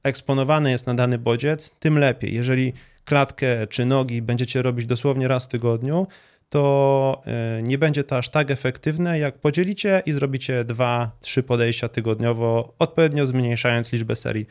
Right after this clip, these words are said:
na tym treningu. Zbliżając się ku końcowi, parę słów odnośnie praktyki, praktycznego podejścia do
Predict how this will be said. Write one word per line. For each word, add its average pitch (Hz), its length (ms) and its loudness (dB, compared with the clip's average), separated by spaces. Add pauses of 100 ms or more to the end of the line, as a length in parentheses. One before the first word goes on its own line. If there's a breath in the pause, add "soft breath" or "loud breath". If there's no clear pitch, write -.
(400 soft breath)
na 113 260 0
tym 104 420 -4 (180)
treningu. 120 560 2 (960)
Zbliżając 135 600 0
się 127 100 -4
ku 131 120 -2
końcowi, 127 640 -2
parę 131 300 0
słów 131 480 -4 (240 soft breath)
odnośnie 123 840 -2 (560)
praktyki, 127 720 -2
praktycznego 127 640 -2
podejścia 120 640 -2
do 110 400 0